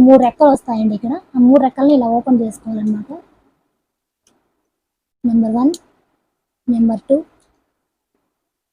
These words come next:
నెంబర్ త్రీ. ఇలా వచ్చిన తర్వాత ఇది ఉంది కదా, దీన్ని ఇలా పైకి, ఇలా పైకి ఎత్తాలి. ఇలా ఎత్తి మనకి ఎంత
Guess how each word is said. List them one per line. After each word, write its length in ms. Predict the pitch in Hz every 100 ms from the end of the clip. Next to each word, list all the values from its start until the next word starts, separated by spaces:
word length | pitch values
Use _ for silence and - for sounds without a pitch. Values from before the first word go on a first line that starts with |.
| 277
నెంబర్ 220 | 277 226 -
త్రీ. 120 | 196 _ _ 262
ఇలా 120 | 254 254
వచ్చిన 240 | 277 294 254
తర్వాత 280 | 233 233 320 392 _ _ _ _
ఇది 100 | 233 269
ఉంది 140 | 262 247
కదా, 160 | 302 302 226
దీన్ని 260 | 254 254 359 277
ఇలా 160 | 240 240
పైకి, 280 | 233 233 233 _ _ _ _ -
ఇలా 120 | 220 -
పైకి 180 | 214 233
ఎత్తాలి. 340 | - 214 214 349 _ _ _ _ _ _ -
ఇలా 140 | 247 247
ఎత్తి 240 | 233 - 381 _ _ - 269
మనకి 180 | 294 277
ఎంత 340 | 285 302 -